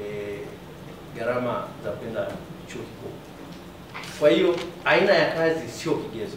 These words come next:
Kwa hiyo naomba ni, ni, niweke wazi kwamba taarifa za kusema kwamba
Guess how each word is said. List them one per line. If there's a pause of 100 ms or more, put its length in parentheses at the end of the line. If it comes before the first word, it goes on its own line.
Kwa
hiyo
naomba
ni,
ni, (580)
niweke
wazi
kwamba (440)
taarifa
za
kusema
kwamba